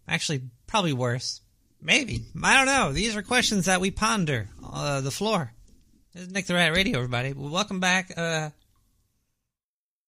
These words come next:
got a lot, I got a lot of work to do on, on, on sound and levels and stuff, but we will be doing that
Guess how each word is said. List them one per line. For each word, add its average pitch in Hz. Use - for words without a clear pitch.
got 180
a -
lot, 165
I 170
got 208
a 170
lot 165
of 151
work 165
to 139
do 131
on, 135
on, 127
on 123
sound 131
and 107
levels 120
and 101
stuff, -
but 165
we 226
will 208
be 185
doing 190
that 170